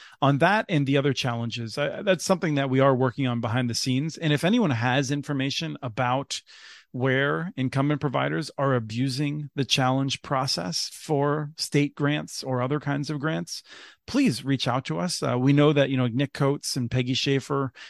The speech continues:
in New Hampshire and Maine, re-, respectively, um, you know, but we need to, to get more information about this because this is, this is awful,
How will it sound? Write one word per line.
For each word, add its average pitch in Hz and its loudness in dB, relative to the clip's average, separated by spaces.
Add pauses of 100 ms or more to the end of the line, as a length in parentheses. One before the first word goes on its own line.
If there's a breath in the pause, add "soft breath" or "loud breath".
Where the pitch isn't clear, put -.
(120)
in 127 2
New 123 2
Hampshire 127 0
and 123 2
Maine, 127 2
re-, 127 -4
respectively, 131 -2 (360 loud breath)
um, 110 -2
you 143 2
know, 127 4
but 127 2
we 135 4
need 147 2
to, 117 0
to - -10
get 131 2
more 127 2
information 120 -2
about 120 -2
this 170 -6
because 135 -4
this 226 2
is, 135 -2 (400 loud breath)
this 185 2
is 165 -2
awful, 135 0